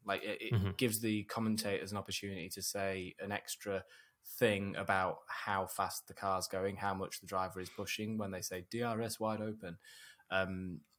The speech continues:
Speaker 2: Which really
Speaker 1: so
Speaker 2: bothers me, by the way.
Speaker 1: Yeah, I know,
Speaker 2: <laughs> It's
Speaker 1: like,
Speaker 2: either
Speaker 1: wide
Speaker 2: open or it's
Speaker 1: open. It's
Speaker 2: closed.
Speaker 1: like,
Speaker 2: There's
Speaker 1: yeah,
Speaker 2: no,
Speaker 1: yeah.
Speaker 2: it's not like, "Oh, we'll just open it halfway."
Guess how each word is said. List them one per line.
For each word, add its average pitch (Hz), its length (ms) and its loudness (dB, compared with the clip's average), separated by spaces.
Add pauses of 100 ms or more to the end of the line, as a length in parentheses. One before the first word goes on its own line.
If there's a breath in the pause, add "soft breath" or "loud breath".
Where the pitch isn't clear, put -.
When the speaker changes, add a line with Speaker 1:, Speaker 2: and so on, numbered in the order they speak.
Speaker 2:
Which - 180 2
really 104 220 10
Speaker 1:
so 117 220 12
Speaker 2:
bothers 92 320 8
me, 90 60 0
by 92 220 8
the 95 100 2
way. 98 240 6
Speaker 1:
Yeah, 107 340 12
I - 40 4
know, 107 140 2
Speaker 2:
<laughs> 113 120 10
It's 117 140 12
Speaker 1:
like, 120 80 12
Speaker 2:
either 113 140 12
Speaker 1:
wide 113 200 12
Speaker 2:
open 113 140 12
or 104 160 12
it's 101 100 12
Speaker 1:
open. - 40 8
It's - 40 8
Speaker 2:
closed. 104 260 12
Speaker 1:
like, 92 120 8
Speaker 2:
There's 110 140 12
Speaker 1:
yeah, 113 40 12
Speaker 2:
no, 120 120 12
Speaker 1:
yeah. 123 60 12
Speaker 2:
it's 123 140 12
not 139 120 12
like, 131 140 12
"Oh, 185 60 12
we'll 165 100 12
just 165 200 12
open 175 240 12
it 143 80 6
halfway." - 580 6